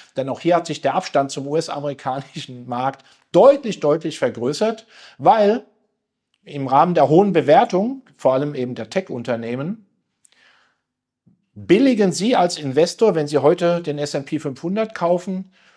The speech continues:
den Unternehmen eine Bewertung im Kurs-Buchwert-Verhältnis von deutlich oberhalb der vier zu. Also wir hatten auch in den Krisenphasen eher Werte von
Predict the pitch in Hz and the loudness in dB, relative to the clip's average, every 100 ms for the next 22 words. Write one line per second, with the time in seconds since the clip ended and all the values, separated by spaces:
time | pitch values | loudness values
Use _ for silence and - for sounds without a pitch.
0 | _ 139 139 143 143 135 165 208 214 127 | _ -6 -4 -2 -2 0 0 -2 -4 -6
1 | 135 135 117 127 147 180 180 190 127 120 | -4 -4 -2 0 0 0 -4 -4 -10 -8
2 | 147 - 160 160 170 170 147 143 143 160 | -8 -6 -10 -4 -4 -2 -2 -2 -4 -8
3 | - 127 123 127 160 160 127 127 139 131 | -8 -6 -4 -4 -6 -8 -8 -4 -2 -2
4 | 135 - 143 - 190 220 - 135 107 101 | -4 -2 -4 -2 -2 -2 -4 -6 -8 -10
5 | _ _ _ _ _ _ _ _ 123 123 | _ _ _ _ _ _ _ _ -8 -4
6 | 123 113 147 151 139 147 135 123 123 120 | -2 -2 -4 0 0 0 -6 -6 -8 -8
7 | 147 156 165 151 143 147 143 127 135 143 | -8 -8 -8 0 2 2 0 -8 -2 -2
8 | 127 123 135 139 - 135 131 | -2 -4 -4 -8 -4 -4 -4